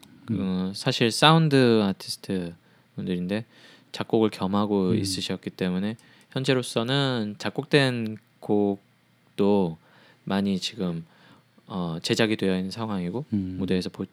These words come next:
Speaker 2: 들으실 수
Speaker 1: 네.
Speaker 2: 있지만, 어, 예전부터 이제, 어, 영상이나 사운드 또는 다른 물-, 매체들로,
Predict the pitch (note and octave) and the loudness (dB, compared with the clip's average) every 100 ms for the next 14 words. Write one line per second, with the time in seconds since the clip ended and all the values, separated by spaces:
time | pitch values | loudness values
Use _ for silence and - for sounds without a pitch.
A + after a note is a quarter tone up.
0 | - G#2 G#2+ - - G#2 F#2 F2 G#2 F#2+ | -4 0 0 0 -2 -2 -2 0 0 0
1 | - _ _ _ _ _ - - - - | -6 _ _ _ _ _ -20 -20 -20 -20
2 | - - - - - _ _ _ _ _ | -20 -20 -20 -20 -20 _ _ _ _ _
3 | _ _ _ _ _ - G2+ F#2+ F#2 F#2 | _ _ _ _ _ -12 -8 -6 -6 -6
4 | F2+ G2 _ _ _ A2 A#2 D3+ D#3 D#3 | -8 -10 _ _ _ 2 4 6 6 4
5 | D#3 D3+ D3 D3 D3 - D3 C#3 C3 A#2+ | 4 2 0 -2 -2 4 6 8 4 4
6 | A2+ A2 G2+ F2 _ _ - F#2+ F2+ E2+ | 6 6 4 2 _ _ -8 -6 -4 -6
7 | F2 F#2 _ _ - _ _ - - - | -10 -14 _ _ -20 _ _ -20 -20 -20
8 | _ - G#2+ A2 C3 B2 A#2+ B2 - B2+ | _ -6 -4 0 0 0 -2 -4 0 2
9 | B2 B2 B2+ B2+ B2+ A2+ A2 G#2+ G#2 G#2+ | 2 -2 -2 -2 -2 -4 -4 -2 -2 0
10 | G#2+ G#2+ G2+ G2 G2 - _ _ _ _ | -2 -2 -2 -2 -2 -4 _ _ _ _
11 | - _ _ - - - G#2 G#2 - A2 | -20 _ _ -20 -20 -10 -6 -4 0 4
12 | G#2 G2+ B2 C#3+ | 6 6 6 4